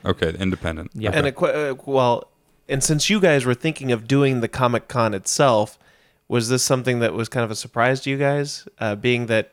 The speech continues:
Speaker 3: somebody else at the exact same time was pretty much coming up with the same concept?
Speaker 2: Well, it, it, surprise, not necessarily surprise, because, um,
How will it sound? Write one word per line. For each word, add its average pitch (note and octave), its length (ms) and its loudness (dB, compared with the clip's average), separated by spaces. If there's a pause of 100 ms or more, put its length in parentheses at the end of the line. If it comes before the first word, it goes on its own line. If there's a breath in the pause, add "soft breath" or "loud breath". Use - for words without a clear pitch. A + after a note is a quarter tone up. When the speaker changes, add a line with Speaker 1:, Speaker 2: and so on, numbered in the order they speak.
Speaker 3:
somebody B2+ 380 0
else A#2+ 440 0
at - 120 -6
the A#2+ 140 -2
exact A2+ 440 0
same A#2 220 -2
time A2+ 280 -2
was A#2 100 -4
pretty A#2+ 200 -4
much A2+ 160 -6
coming A#2 280 -2
up A2 140 -4
with A2+ 80 -6
the A#2 60 -12
same A2 260 -2
concept? A2+ 520 -4 (300 loud breath)
Speaker 2:
Well, D#3 340 6
it, F3 200 -4 (380)
it, - 100 -6
surprise, D#3 680 4
not C3+ 180 4
necessarily A#2 540 0
surprise, G#2+ 520 0
because, G#2+ 600 -6
um, G#2 300 -6